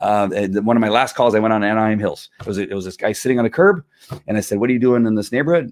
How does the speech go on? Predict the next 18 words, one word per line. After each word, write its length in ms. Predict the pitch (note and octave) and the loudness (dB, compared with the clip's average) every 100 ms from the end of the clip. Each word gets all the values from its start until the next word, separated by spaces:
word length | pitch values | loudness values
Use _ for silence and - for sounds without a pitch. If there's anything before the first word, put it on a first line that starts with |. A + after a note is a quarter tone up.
| - | -10
Uh, 200 | G2 F#2 | -8 -6
we 120 | G2 | -6
got 140 | G2+ G2 | -6 -6
a 40 | |
few 160 | - G#2 | -6 -4
phone 220 | A2+ A#2 | -2 0
calls 280 | A#2+ A#2+ G2 | 0 -2 -2
that 140 | F#2+ | -8
you, 380 | G2 G2+ G2+ G2 - | -6 -4 -4 -6 -8
um, 260 | F#2 F2+ - | -8 -8 -10
used 200 | G#2 - | -12 -8
to 60 | G#2 | -6
live 180 | A#2+ | -2
here, 120 | C3+ C3 | 0 -2
but 180 | F#2+ | -4
you've 140 | G2+ F#2 | -8 -4
caused 240 | F#2+ G2 | -4 -2
problems 460 | - G#2+ A2+ A#2 | 2 2 4 0